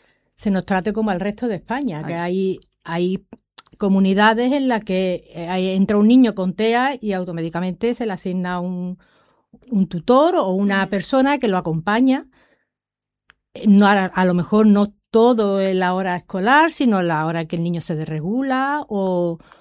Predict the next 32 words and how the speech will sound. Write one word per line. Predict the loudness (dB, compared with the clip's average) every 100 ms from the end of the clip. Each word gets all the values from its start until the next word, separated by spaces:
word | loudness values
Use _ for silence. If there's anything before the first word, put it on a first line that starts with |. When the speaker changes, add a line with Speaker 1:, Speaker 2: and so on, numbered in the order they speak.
| -8
Speaker 1:
yo | -4 -2
hablo | -2 -2
con | -4
la | -4
experiencia | -4 -4 -4 -6
de | -4
mi | -4
hijo. | -4 -6
Mi | -8
hijo | -6
tiene | -2 0 2
diecinueve | 2 2 2 2
años | 4 2 0 _ _ _ _ _ _ _ _
y | 4 6
no | 6
tiene | 6 6 4
discapacidad | 0 -2 -4 -4 -4 -4
intelectual, | -4 -6 -6 -6 -6 -8 _ _ _ _ _ _ _ _ _ _ _ _ _ _
Y | 2
yo | 4
me | 4
lo | 2
he |
tenido | 2 0 0
que | 0
traer | 0 -2 -2
a | -4
un | -4
colegio | -2 -2 0 0
de | -2
modalidad | -2 -2 -2 -2 -4
D, | -6 -4 -6